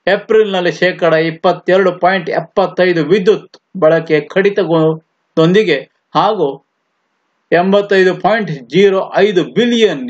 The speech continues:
ಯೂನಿಟ್‌ಗಳಿಗೆ ಇಳಿದಿದೆ ಎಂದು ತಿಳಿದು ಬಂದಿದೆ. ಕಳೆದ ವರ್ಷ ಇದೇ ಆಯಾಮದಲ್ಲಿ ಸುಮಾರು ನೂರ ಹತ್ತು ಪಾಯಿಂಟ್ ಒನ್ ಒನ್ ಬಿಲಿಯನ್ ಯೂನಿಟ್‌ಗಳಷ್ಟು ವಿದ್ಯುತ್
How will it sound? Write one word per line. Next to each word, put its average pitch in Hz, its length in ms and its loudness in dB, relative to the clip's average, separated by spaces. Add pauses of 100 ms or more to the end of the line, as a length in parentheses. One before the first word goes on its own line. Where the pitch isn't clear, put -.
(140)
ಯೂನಿಟ್‌ಗಳಿಗೆ 165 720 0
ಇಳಿದಿದೆ 160 840 -2 (140)
ಎಂದು 165 400 2
ತಿಳಿದು 156 340 0
ಬಂದಿದೆ. 147 460 -2 (160)
ಕಳೆದ 160 300 2
ವರ್ಷ 175 360 0
ಇದೇ 170 600 0 (300)
ಆಯಾಮದಲ್ಲಿ 180 1000 0 (180)
ಸುಮಾರು 208 720 0 (760)
ನೂರ 185 240 4
ಹತ್ತು 196 600 0
ಪಾಯಿಂಟ್ 180 400 -2 (240)
ಒನ್ 170 300 0
ಒನ್ 143 400 -2
ಬಿಲಿಯನ್ 202 580 0 (120)
ಯೂನಿಟ್‌ಗಳಷ್ಟು 156 840 0
ವಿದ್ಯುತ್ 143 680 0